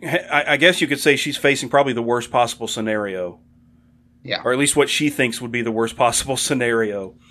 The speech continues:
Speaker 1: Uh,
Speaker 2: Yeah,
Speaker 1: I don't
Speaker 2: 'cause
Speaker 1: know
Speaker 2: it's,
Speaker 1: how it could
Speaker 2: it's
Speaker 1: be.
Speaker 2: her mind conjuring
Speaker 1: Yeah.
Speaker 2: it up.
Speaker 1: I don't know how it could be any worse than Sin Buoy being mayor, but, uh, <laughs>
Speaker 2: <laughs>
Speaker 1: but, um, and then when she emerges, you know, is there, there's that ceremony again.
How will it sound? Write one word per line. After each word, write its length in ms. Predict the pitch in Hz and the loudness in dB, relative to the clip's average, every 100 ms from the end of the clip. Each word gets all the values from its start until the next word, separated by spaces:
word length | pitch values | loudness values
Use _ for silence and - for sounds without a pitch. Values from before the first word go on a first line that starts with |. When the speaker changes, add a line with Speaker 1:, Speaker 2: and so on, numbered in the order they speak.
| - - - - _ - | -20 -20 -20 -20 _ -6
Speaker 1:
Uh, 120 | 110 | -2
Speaker 2:
Yeah, 140 | 110 127 | 2 2
Speaker 1:
I 40 | |
don't 80 | 131 | 2
Speaker 2:
'cause 60 | 127 | 0
Speaker 1:
know 60 | |
Speaker 2:
it's, 80 | 120 | 2
Speaker 1:
how 80 | 127 | 2
it 40 | 120 | 2
could 80 | 117 | 0
Speaker 2:
it's 80 | |
Speaker 1:
be. 40 | 120 | 0
Speaker 2:
her 80 | 156 | -2
mind 500 | 139 151 156 131 120 | 0 0 0 -2 -8
conjuring 440 | - 135 120 120 117 | -6 -6 -4 -4 -4
Speaker 1:
Yeah. 60 | |
Speaker 2:
it 60 | 120 | -6
up. 340 | 117 104 - | -8 -8 -4
Speaker 1:
I 100 | - | 0
don't 140 | 135 135 | 2 2
know 100 | 127 | 2
how 100 | 135 | 2
it 60 | |
could 100 | 127 | 2
be 120 | 120 123 | 0 -2
any 120 | 120 | 0
worse 300 | 120 120 117 | 2 0 -2
than 140 | 117 | -6
Sin 220 | 110 127 | -4 -2
Buoy 200 | 117 117 | -2 -2
being 240 | 110 110 107 | -2 -4 -2
mayor, 380 | 113 110 98 107 | 0 0 -2 -6
but, 280 | 110 104 - _ _ _ _ _ - | -6 -6 -10 _ _ _ _ _ -8
uh, 1200 | 110 104 208 - 214 - 196 180 - 185 - 185 | -4 0 2 2 0 2 0 2 2 2 0 -4
<laughs> 0 | - _ _ - - | -4 _ _ -20 -20
Speaker 2:
<laughs> 420 | - - _ - | -20 -20 _ -10
Speaker 1:
but, 300 | 110 110 110 | 0 0 2
um, 460 | 107 98 98 95 - _ _ _ _ | 0 -2 -6 -14 -20 _ _ _ _
and 120 | 131 139 | -2 2
then 100 | 147 | 2
when 80 | |
she 160 | 143 147 | 2 0
emerges, 560 | 127 127 139 123 131 120 | 0 0 0 -2 -6 -4
you 80 | |
know, 180 | 113 110 | -4 -2
is 220 | 113 117 110 | -2 -4 -4
there, 140 | 117 | -4
there's 260 | - 120 117 | -4 -6 0
that 180 | 123 - | -2 -2
ceremony 640 | - 131 131 127 123 123 | 0 2 4 2 -2 -2
again. 640 | 117 120 117 117 117 113 | -4 -4 -2 -2 -4 -8